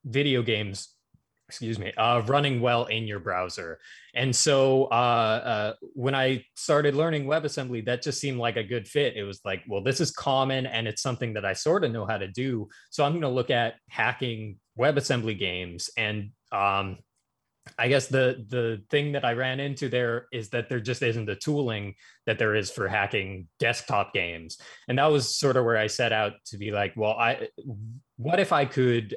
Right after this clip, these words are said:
uh, set it up so you could do sort of the same things that I've been doing since I was a kid when we were talking about hacking video games and just sort of translate that to the WebAssembly world?" Um, and so, like, one of those,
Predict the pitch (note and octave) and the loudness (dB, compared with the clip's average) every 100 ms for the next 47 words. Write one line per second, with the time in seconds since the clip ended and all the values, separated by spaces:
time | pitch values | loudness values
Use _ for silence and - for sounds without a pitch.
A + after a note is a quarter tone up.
0 | - G#2 G2+ G2+ F#2+ - - _ _ _ | -2 0 2 0 -2 -10 -20 _ _ _
1 | - - G#3 G3 D#3+ D3+ D#3+ C3+ C3+ B2+ | -4 2 4 4 2 2 -4 -2 -2 -2
2 | A#2+ - F#3+ E3+ B2 - C3+ D3+ D3+ D3 | -4 -2 -4 -2 -4 0 0 0 0 0
3 | C#3 - A#2+ A#2+ G#2+ A#2 A#2+ A#2 G2 C3 | 0 -2 -2 0 -2 -6 -6 -6 -6 -4
4 | B2 A2 F#2+ F2 - B2+ G2 F#2 _ _ | 0 -2 -2 -8 -2 0 0 -4 _ _
5 | - A#2 A2+ G#2+ B2 A2+ G#2+ G2+ G2 _ | -6 -2 0 2 2 2 0 0 -2 _
6 | _ - B2 A#2 A#2 G#2 B2+ B2 G#2+ G#2+ | _ -8 -4 -2 -2 0 0 2 0 0
7 | G2 G2 - D#3 F3+ - F#3 D#3+ A2 - | -2 -8 -6 -2 -2 -2 -2 -2 -4 -6
8 | - A2 A#2+ A2+ A#2 A2 A2 G2+ G#2 - | -2 0 0 -2 -4 -4 0 0 0 -6
9 | - A#2 A2 G2+ F#2 _ _ A2+ G#2+ G2+ | -6 -4 -4 -4 -8 _ _ 0 2 2
10 | G2+ - F#2+ F2+ E2+ E2+ E2 D2+ D#2 - | 0 -4 -4 -6 -4 -4 -4 -4 -10 -14
11 | - - - _ A2 A2 A2 G#2+ A2+ B2+ | -20 -20 -20 _ 2 4 2 0 -2 -2
12 | A#2+ - C3 A#2 A2+ A2 - _ _ _ | -2 2 2 4 2 0 -6 _ _ _
13 | _ _ _ _ - - B2+ B2 - A#2 | _ _ _ _ -14 0 0 0 -2 0
14 | D3 E3 C#3 C#3+ B2+ B2 | 2 2 2 0 0 -6